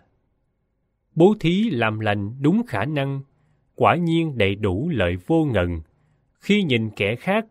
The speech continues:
ban ân phước, ai chẳng muốn làm thiện sự chăng? Hai mươi bốn.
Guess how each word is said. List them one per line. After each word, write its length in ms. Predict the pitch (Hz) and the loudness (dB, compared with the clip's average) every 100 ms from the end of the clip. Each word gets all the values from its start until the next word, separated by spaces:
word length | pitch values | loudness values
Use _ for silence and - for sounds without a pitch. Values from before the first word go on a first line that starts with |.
| _ - | _ -2
ban 240 | 147 151 | 0 0
ân 200 | 160 143 | -2 -2
phước, 300 | - 202 240 - _ _ _ _ - | -2 -2 -2 -8 _ _ _ _ -2
ai 200 | 170 165 | 0 0
chẳng 280 | - 101 151 | -2 -4 -2
muốn 180 | 175 202 | 0 0
làm 380 | 120 92 90 92 | -2 -2 -2 -6
thiện 260 | - 95 92 | -4 -4 -4
sự 260 | - 87 87 | -4 -4 -4
chăng? 280 | - 123 123 - _ _ _ _ _ _ _ _ _ _ _ _ _ _ _ _ | -2 -2 -4 -10 _ _ _ _ _ _ _ _ _ _ _ _ _ _ _ _
Hai 180 | - 120 | -6 -4
mươi 160 | 127 | -2
bốn. 400 | 123 127 143 196 | -2 -4 -4 -8